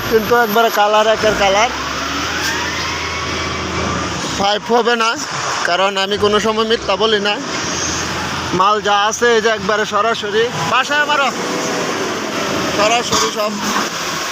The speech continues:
এই মাল তো সরাসরি মাল আনতেছে আর গাড়ি লুট করতেছি। দাম টাক। তো সকলেই সাপোর্ট করবেন জামাল ভাইরে।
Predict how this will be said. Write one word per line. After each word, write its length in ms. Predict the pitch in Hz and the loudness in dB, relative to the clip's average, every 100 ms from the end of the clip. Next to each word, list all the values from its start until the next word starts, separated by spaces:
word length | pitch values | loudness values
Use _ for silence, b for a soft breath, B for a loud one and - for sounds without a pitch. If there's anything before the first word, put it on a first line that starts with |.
| - - - - - - 156 - - 208 | -4 -2 0 2 2 2 4 4 4 2
এই 60 | 220 | 2
মাল 120 | 220 214 | 0 0
তো 80 | 233 220 | -2 0
সরাসরি 460 | 226 233 233 220 220 | 0 0 -2 -2 -2
মাল 140 | 226 226 214 | -2 -2 -2
আনতেছে 440 | 208 220 208 240 254 | -2 -2 0 2 2
আর 60 | 220 202 | 2 0
গাড়ি 180 | 214 196 | 0 0
লুট 120 | 190 - | -4 0
করতেছি। 380 | 196 208 202 202 247 - - - - - 988 988 960 - - - - - - - - - - - - - - 160 | 0 0 0 -2 -2 -4 -6 -4 -2 0 0 0 -2 -4 -8 -8 -8 -6 -2 -2 0 0 0 0 0 0 0 2
দাম 180 | 180 190 - | 2 0 0
টাক। 200 | 226 240 - - - - - - - - - - - - - - - 65 - - 69 - - 65 - | 0 0 -2 -4 -4 -2 -2 -2 0 0 0 0 0 0 0 0 0 0 0 0 0 0 0 0 0
তো 100 | 190 214 226 | 2 2 2
সকলেই 460 | 233 233 247 240 247 233 - - | -2 0 0 2 2 0 -4 -2
সাপোর্ট 320 | 220 220 240 - | 0 2 0 0
করবেন 240 | 233 233 247 233 | 0 0 0 0
জামাল 260 | 233 247 226 | 0 0 2
ভাইরে। 220 | 226 240 | 2 2